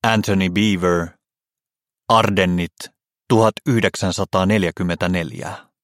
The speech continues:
Hitlerin viimeinen uhkayritys. Suomentanut Markku Päkkilä.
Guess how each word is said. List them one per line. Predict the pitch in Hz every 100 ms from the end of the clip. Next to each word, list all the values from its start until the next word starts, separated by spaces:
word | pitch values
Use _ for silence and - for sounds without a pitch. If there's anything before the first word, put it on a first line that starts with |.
| _ _ _ _ _ _ _ _ _ _ _ _
Hitlerin | 117 - 101 95 95
viimeinen | 110 101 85 87 87
uhkayritys. | 104 87 - 82 - - - - - - - - _ _ _ _ _ _ _ _ _ _ _ _ _ _ _ _ _ _ _ _ _ -
Suomentanut | - 107 101 95 98 95 90 - - _ _ _ _ _
Markku | 120 117 - - 101
Päkkilä. | 95 - _ - 85 82 -